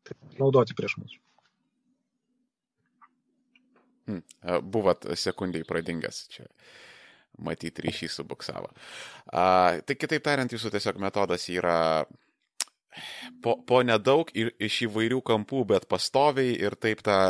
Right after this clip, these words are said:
Speaker 2: slibiną su tūkstančiu ten nedideliu pjūviu, sakysim, nužudyt po, po, po čičiut, kad po, po lašiuką nukraujuotų. O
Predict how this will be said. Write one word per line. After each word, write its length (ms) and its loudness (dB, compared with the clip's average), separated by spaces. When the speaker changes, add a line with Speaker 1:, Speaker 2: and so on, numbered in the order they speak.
Speaker 2:
slibiną 640 0
su 200 -2
tūkstančiu 680 -6
ten 220 -4
nedideliu 480 -4
pjūviu, 380 -8
sakysim, 480 -16
nužudyt 440 -12
po, 240 -16
po, 160 -10
po 200 -12
čičiut, 440 -16
kad 180 -8
po, 140 -6
po 140 -2
lašiuką 460 -6
nukraujuotų. 760 -10
O 140 6